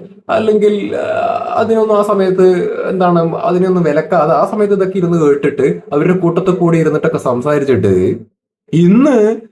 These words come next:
അനുമോളുടെ വെക്കട്ടയ്ക്ക്, ഏ, കയറുന്നത് കണ്ട സമയത്ത് അവിടെ ആദില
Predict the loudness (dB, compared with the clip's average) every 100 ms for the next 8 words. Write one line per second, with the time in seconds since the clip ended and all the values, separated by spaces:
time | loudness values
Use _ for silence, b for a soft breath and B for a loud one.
0 | -4 0 2 2 2 0 0 -2 -2 -4
1 | -4 -4 -4 -4 -2 0 0 0 0 2
2 | 2 2 2 2 0 0 0 0 0 0
3 | -2 -4 -2 -2 -2 -6 -4 -2 -2 0